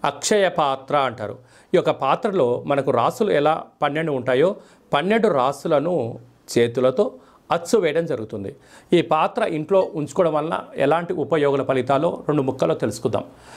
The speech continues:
స్వర్ణాకర్షణ అక్షయ పాత్ర అంటారు. అక్షయము అనగా నశించబడినటువంటిది. కలియుగ కాలంలో కాలాన్ని శాసింపజేసే శక్తి కేవలం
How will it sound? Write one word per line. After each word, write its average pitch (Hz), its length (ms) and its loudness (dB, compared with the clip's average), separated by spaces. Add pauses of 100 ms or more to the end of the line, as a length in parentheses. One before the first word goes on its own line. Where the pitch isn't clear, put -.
(200)
స్వర్ణాకర్షణ 175 1000 0
అక్షయ 160 580 0
పాత్ర 127 400 -2
అంటారు. 117 280 -4
అక్షయము 180 560 0
అనగా 143 200 0
నశించబడినటువంటిది. 123 1300 0 (500)
కలియుగ 208 340 2
కాలంలో 160 600 2
కాలాన్ని 180 640 0
శాసింపజేసే 143 880 -2
శక్తి 143 380 -2
కేవలం 165 540 0